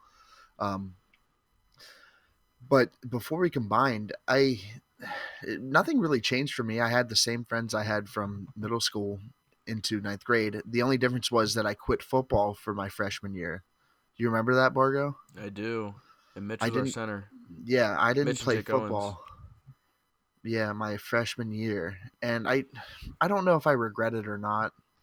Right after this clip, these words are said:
Speaker 1: I kind of regret it because I knew I would have, like, played a lot, but
Speaker 2: Yeah, you, you would have been a tank, honest to God.
Speaker 1: Yeah, and I feel like it would have prepared me better for, like, h-, high school, like, than whenever I played the next year.
Speaker 2: Mm.
Speaker 1: And I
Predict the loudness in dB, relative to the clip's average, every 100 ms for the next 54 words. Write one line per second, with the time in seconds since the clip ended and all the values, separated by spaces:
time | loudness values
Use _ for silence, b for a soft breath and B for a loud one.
0 | b b b b b -2 4 4 6 2
1 | 6 6 4 0 -4 -2 -2 0 0 2
2 | -2 -4 -4 -6 -6 -4 -2 0 2 2
3 | -2 _ -6 -4 -2 -2 -4 -2 -2 -2
4 | -4 -8 -8 -8 -8 -8 -8 -10 -12 -10
5 | -8 -8 -12 _ _ _ -12 -4 -2 -2
6 | 0 -2 2 4 4 4 2 0 -4 0
7 | 0 0 0 2 0 -2 -2 -2 -4 _
8 | -20 -14 -8 -8 -8 -10 -4 -2 -2 0
9 | -2 0 -4 -4 -4 -2 -2 -4 -4 -4
10 | -6 -4 -4 -4 -6 -8 -8 -4 -2 -2
11 | -4 B B B B B -14 -2 -2